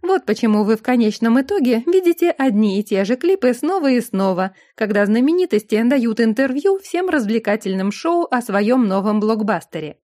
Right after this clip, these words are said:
И именно поэтому вы видите и слышите один и тот же трейлер на каждом канале YouTube и подкасте. Не стесняйтесь использовать те же клипы и трейлеры, если собираетесь подробно говорить о фильмах и разбирать их.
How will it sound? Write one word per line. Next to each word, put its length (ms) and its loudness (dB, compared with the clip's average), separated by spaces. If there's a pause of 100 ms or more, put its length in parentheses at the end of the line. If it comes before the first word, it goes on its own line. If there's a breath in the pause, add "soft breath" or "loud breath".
И 140 2
именно 440 0
поэтому 680 -2
вы 220 2
видите 440 -2
и 180 0
слышите 480 -4
один 380 -2
и 60 -4
тот 220 -4
же 120 -2
трейлер 500 -2
на 140 0
каждом 400 -2
канале 460 -2
YouTube 500 -4
и 160 -4
подкасте. 680 -6 (320)
Не 120 0
стесняйтесь 680 -2
использовать 640 0
те 160 0
же 120 -2
клипы 380 0
и 120 0
трейлеры, 680 0
если 260 -2
собираетесь 640 -2
подробно 520 2
говорить 440 -2
о 120 -2
фильмах 440 -2
и 100 2
разбирать 520 -2
их. 160 -16